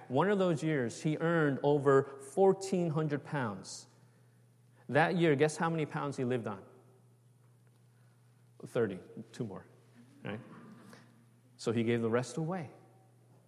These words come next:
Now, this baffled, this behavior baffled people. In fact, in seventeen seventy-six, the English Tax Commission, they were reviewing the records, and they just could not believe that Wesley was spending so little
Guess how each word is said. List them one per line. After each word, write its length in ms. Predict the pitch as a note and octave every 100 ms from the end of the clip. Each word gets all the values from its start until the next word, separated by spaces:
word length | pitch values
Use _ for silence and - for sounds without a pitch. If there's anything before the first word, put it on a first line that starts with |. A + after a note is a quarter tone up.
| _ _ - F#3+
Now, 120 | C#3 C3+
this 200 | G3 G#3+
baffled, 800 | C3 D3 F3+ G#3 - B2+ G2 - -
this 180 | - C#4+
behavior 380 | - F#3+ G3 C#3
baffled 720 | A2 - A3 G3+ F#3 C#3+ -
people. 400 | B2 - G2 - -
In 80 | -
fact, 260 | D3+ B3+ A#3+
in 80 | E3+
seventeen 380 | B3 B3+ B3+
seventy-six, 500 | G#3 G3+ E3+ - F#3
the 120 | - F3
English 320 | A#3+ A3+ F#3+
Tax 340 | - A3+ A3+
Commission, 500 | - D3 A2 - B2+ - - G3
they 140 | D#3+
were 140 | A#3+ A3
reviewing 480 | D#3 C#3+ G3+ A#3+
the 100 | G3+
records, 560 | D3 D#3 D#3+ A3 B3 - - -
and 100 | F#3+
they 120 | E3+ G#3+
just 180 | A3
could 240 | - G#4+ G4+
not 220 | F#4 D4+
believe 520 | C4+ B3+ C4 D3+ G#2 - - -
that 180 | G#3+ G3+
Wesley 380 | G#3+ A#3+ A#3+
was 140 | G#3+ G3
spending 300 | - A3+ G#3+
so 240 | - A#3+
little 540 | C4 A#3+ A3 D3+ D3+